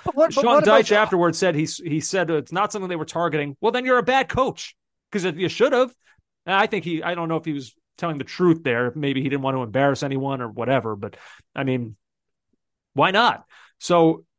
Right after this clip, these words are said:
Speaker 2: you know, Ange afterwards pointed towards the referees a little bit, saying they're reluctant to call contact in the box. Eh, uh,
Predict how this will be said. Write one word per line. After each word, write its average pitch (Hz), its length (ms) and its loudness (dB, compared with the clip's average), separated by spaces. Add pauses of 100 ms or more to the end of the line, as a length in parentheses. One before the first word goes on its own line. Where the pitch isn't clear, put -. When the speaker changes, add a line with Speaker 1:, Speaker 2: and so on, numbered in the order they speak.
Speaker 2:
you 175 80 -2
know, 147 100 -2
Ange 190 460 0
afterwards 165 560 2
pointed 165 280 -4
towards 156 220 -2
the 156 80 0
referees 151 540 0
a - 20 -8
little 139 160 -6
bit, 131 180 -8
saying 143 220 -8
they're 139 100 -2
reluctant 139 380 -6
to - 60 -16
call 147 260 -2
contact 139 540 -4
in 131 40 -10
the 117 60 -10
box. 127 480 0 (140)
Eh, 147 300 -4 (640)
uh, 62 200 -8